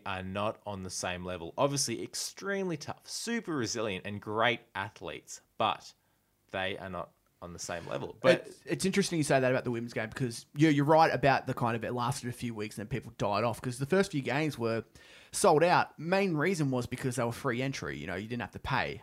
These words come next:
Speaker 2: So people were just like, "Oh yeah, we got this big novelty kind of thing going on." And they had this big preseason game a few months back, which was the All-Star game, you know, the best of the best, the two teams that go up against each other. And then once they started spreading those players across eight or ten teams, I can't remember how many teams they had,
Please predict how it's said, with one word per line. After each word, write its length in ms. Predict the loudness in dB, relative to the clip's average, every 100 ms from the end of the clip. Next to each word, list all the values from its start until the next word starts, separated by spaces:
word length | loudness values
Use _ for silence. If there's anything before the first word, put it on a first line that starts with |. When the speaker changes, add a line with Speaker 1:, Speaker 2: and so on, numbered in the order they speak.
| -8
Speaker 2:
So 160 | -4
people 260 | 2 2 2
were 80 | -6
just 160 | -4
like, 120 | -2 4
"Oh 80 | 6
yeah, 200 | 6 2
we 120 | 0
got 140 | -2
this 120 | -2 -4
big 180 | -4 0
novelty 420 | 0 0 0 -2
kind 200 | -2 -4
of 80 | -4
thing 140 | -4
going 220 | -2 -2 -2
on." 180 | -6 -8 -18 -2
And 140 | 2 4
they 60 |
had 140 | 4 2
this 100 | 0
big 180 | -2
preseason 520 | 0 0 0 0 2 0
game 180 | -2 -4
a 60 |
few 160 | -6 -4
months 220 | -4 -4
back, 240 | -2 -4
which 160 | -6 -6
was 260 | -6 -6 -10 -18 -20 -20 _
the 120 | 4
All-Star 460 | 6 6 4 2 2
game, 260 | -2 -6 -4
you 100 | -6
know, 60 |
the 80 | -6
best 320 | 0 0 0
of 60 | -4
the 60 |
best, 420 | 0 0 0 -8 -8
the 80 | -4
two 180 | 0
teams 220 | 0 0 -2
that 80 |
go 140 | 0 0
up 100 | 0
against 240 | -2 -6
each 140 | -4 -2
other. 260 | -2 -2 -2
And 120 | 0
then 100 | 2
once 160 | 2 0
they 100 | 0
started 360 | 2 0 0 -4 _ _ -16 -8
spreading 380 | 2 4 4 4
those 160 | 2
players 380 | 2 2 2 0
across 480 | -2 -2 -2 -2 -10 -16 _
eight 200 | -4 -2
or 80 | -8
ten 220 | -6 -6
teams, 320 | -2 -2 -2
I 40 | -6
can't 120 | -8
remember 160 | -6 -8
how 60 |
many 100 | -8
teams 220 | -8 -10 -8
they 60 |
had, 340 | -2 0 0